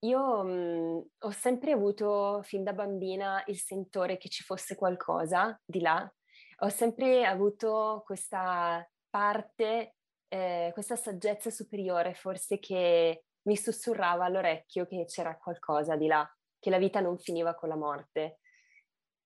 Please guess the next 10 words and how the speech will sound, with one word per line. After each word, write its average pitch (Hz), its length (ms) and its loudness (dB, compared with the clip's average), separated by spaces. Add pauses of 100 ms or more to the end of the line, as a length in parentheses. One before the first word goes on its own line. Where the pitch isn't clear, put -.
(120)
Anche 220 280 4
se 208 500 4
non 190 220 0
sono 202 300 0
cresciuta 202 500 -4
in 185 120 -2
una 175 200 -2
famiglia 175 520 -2
particolarmente 175 760 -4
credente, 165 840 -2